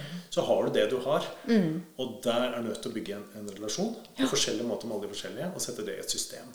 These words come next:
Speaker 2: Og der synes jeg du sa noe veldig viktig, faktisk. Fordi at hvis du lar relasjonene på en måte, eh, gå, eh, at det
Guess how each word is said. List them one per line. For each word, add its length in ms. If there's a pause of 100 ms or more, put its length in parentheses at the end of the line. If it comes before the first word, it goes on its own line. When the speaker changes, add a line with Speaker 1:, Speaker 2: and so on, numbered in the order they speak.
(560)
Speaker 2:
Og 100
der 140
synes 220
jeg 120
du 80
sa 160
noe 120 (560)
veldig 440
viktig, 360
faktisk. 580
Fordi 320
at 180
hvis 440
du 100
lar 480 (160)
relasjonene 560
på 80
en 80
måte, 320 (100)
eh, 140 (100)
gå, 320 (240)
eh, 580
at 100
det 640